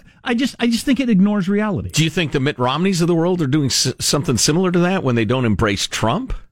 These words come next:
Speaker 1: Well, I don't want to deny, deny that you can absolutely follow your conscience and, and be disgusted by Trump.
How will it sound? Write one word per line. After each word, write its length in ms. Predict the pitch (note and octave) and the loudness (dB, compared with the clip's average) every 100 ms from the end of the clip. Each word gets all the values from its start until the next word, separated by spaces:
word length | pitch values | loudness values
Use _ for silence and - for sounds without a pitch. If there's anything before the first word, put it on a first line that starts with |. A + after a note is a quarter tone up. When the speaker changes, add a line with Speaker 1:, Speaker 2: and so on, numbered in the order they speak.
| _ _ _ _ _ _ _ _ _ _ _ _ _ _ _ _ _ _ _ _ _ _ _ _ _ _ _ _ - | _ _ _ _ _ _ _ _ _ _ _ _ _ _ _ _ _ _ _ _ _ _ _ _ _ _ _ _ -4
Speaker 1:
Well, 140 | A#3 | 0
I 80 | A#3+ | 2
don't 220 | A3+ E4+ | 2 0
want 180 | E4 D4+ | 0 2
to 60 | A3+ | 2
deny, 420 | G#3 F3 F3+ E3+ C3 | 2 2 0 -2 0
deny 400 | D3+ D3+ D#3 C3 | 2 2 0 0
that 140 | B2 | 0
you 160 | C#3 D#3+ | 0 0
can 320 | C#3 A#2 - _ | 0 -2 -4 _
absolutely 640 | - G#3 E3 F3 D#3+ A#2+ A#2 | -4 -2 0 0 0 0 -2
follow 340 | - C#3 C#3+ | -2 0 2
your 140 | A#2 G2+ | 0 0
conscience 560 | C3 B2+ - A2 G#2 | 0 0 0 -2 -2
and, 340 | - A#2 G#2+ - | -2 2 2 0
and 160 | A2+ | 0
be 80 | G#2+ | 0
disgusted 520 | G#2 - A#2 G#2 G#2+ | 0 -2 -4 -4 -4
by 140 | E2+ E2 | -4 -6
Trump. 300 | - G2 | -4 -4